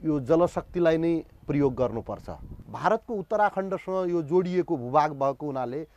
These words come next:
धार्मिक पर्यटनको पनि ठुलो सम्भावना छ। हाम्रो आफ्नै पनि पहाडी क्षेत्रतिर पनि बडी मालिकादेखि लिएर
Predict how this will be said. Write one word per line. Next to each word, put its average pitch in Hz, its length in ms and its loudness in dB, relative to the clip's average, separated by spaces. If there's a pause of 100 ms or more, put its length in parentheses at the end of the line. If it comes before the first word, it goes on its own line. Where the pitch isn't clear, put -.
(200)
धार्मिक 202 360 -2 (100)
पर्यटनको 196 500 -2
पनि 175 220 -4
ठुलो 165 260 -6
सम्भावना 113 520 -6
छ। - 100 -18 (420)
हाम्रो 185 240 4
आफ्नै 196 300 2
पनि 214 220 -4
पहाडी 180 360 -2
क्षेत्रतिर 170 560 -6
पनि 165 340 -8 (280)
बडी 165 260 2
मालिकादेखि 170 1300 -2
लिएर 165 640 2